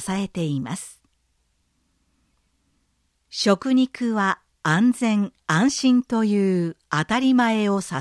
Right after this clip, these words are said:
える。獣医師と聞くと、動物のお医者さんを思い浮かべますが、公務員獣医師の大切な任務の一つは、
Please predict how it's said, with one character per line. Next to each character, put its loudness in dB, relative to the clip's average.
え -4
る。 -10
獣 2
医 -2
師 -8
と -2
聞 -18
く -16
と、 -6
動 4
物 -4
の 0
お 0
医 -2
者 -4
さ -2
ん 0
を 0
思 2
い 2
浮 0
か -4
べ 0
ま 0
す -8
が、 -4
公 4
務 4
員 4
獣 0
医 -2
師 -4
の -2
大 -2
切 -4
な 2
任 2
務 2
の -2
一 -6
つ -12
は、 -8